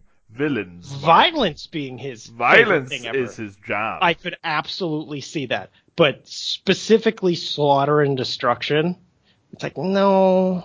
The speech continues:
Speaker 1: Well,
Speaker 2: He's more of
Speaker 1: arguably,
Speaker 2: a violence guy.
Speaker 1: arguably better than Minetta's choice.
Speaker 2: Arguably better in the sense that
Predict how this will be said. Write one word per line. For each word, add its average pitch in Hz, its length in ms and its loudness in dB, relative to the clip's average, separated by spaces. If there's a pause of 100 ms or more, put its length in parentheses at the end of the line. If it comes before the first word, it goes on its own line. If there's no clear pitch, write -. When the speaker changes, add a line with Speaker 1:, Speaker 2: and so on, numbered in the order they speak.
(140)
Speaker 1:
Well, 175 300 2 (400)
Speaker 2:
He's 202 180 0
more 139 180 2
of 208 60 6
Speaker 1:
arguably, 180 140 4
Speaker 2:
a 135 40 -4
violence 120 560 0
guy. 82 680 -6
Speaker 1:
arguably 196 680 -6
better 139 540 -4
than 135 220 -14
Minetta's 143 580 -10
choice. - 540 -14
Speaker 2:
Arguably 294 500 6
better 247 260 4
in 233 140 0
the 220 80 0
sense 208 340 0
that 185 360 2